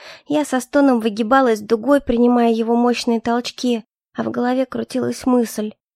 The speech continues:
«Если я сейчас воткну столовый нож ему в глаз, что произойдет?»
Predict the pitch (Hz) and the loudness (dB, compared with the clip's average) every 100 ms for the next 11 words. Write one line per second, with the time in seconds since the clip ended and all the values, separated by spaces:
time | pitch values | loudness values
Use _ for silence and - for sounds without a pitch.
0 | _ _ 247 233 - 240 233 226 - 233 | _ _ -8 -6 -6 -4 -4 -6 -8 -8
1 | 233 233 - 247 - 233 233 240 262 240 | -6 -8 -2 -2 -2 -4 -2 0 2 0
2 | - 226 220 220 - - - - 330 320 | -2 -6 -6 -6 -8 -8 -8 -8 -8 -8
3 | 220 220 220 - 214 214 | -10 -8 -6 -6 -6 -10